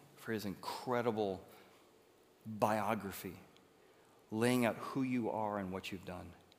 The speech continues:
And show us, Father, how we can join you in the incredible work you're doing here on earth.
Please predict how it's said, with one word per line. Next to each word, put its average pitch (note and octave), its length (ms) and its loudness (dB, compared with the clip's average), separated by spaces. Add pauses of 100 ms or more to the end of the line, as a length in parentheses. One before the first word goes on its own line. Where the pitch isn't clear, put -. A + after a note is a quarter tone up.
(560)
And G2+ 140 -2
show C#3 300 4
us, A2 100 0
Father, G2 320 0
how F#2+ 220 -4
we A2+ 220 -2
can F#2 420 -4 (960)
join B2 560 2
you G2+ 320 2 (560)
in A2 120 -2
the G2 60 -2
incredible G#2 500 -2
work G2 240 -4
you're F#2+ 100 -8
doing F#2+ 200 -6
here F#2 140 -8
on F#2 140 -8 (100)
earth. - 300 -16